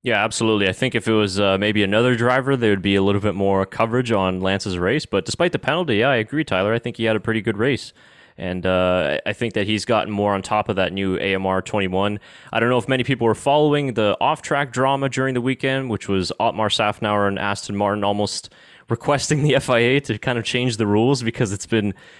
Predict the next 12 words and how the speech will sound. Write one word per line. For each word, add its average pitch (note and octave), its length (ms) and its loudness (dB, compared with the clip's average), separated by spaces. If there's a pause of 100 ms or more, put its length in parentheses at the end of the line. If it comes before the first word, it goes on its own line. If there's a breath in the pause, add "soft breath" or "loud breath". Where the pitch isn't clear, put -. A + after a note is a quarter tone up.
(240 loud breath)
uh, F#2 320 -2 (100)
you G2 140 -4
know, G2 60 0
disadvantageous G#2+ 1000 -2
to A2 100 -2
them, F#2+ 240 0
which G#2+ 160 -4
I F#2 100 0
found F#2 260 -2
was F2 100 -4
pretty F#2 200 -4
hilarious. G2+ 640 0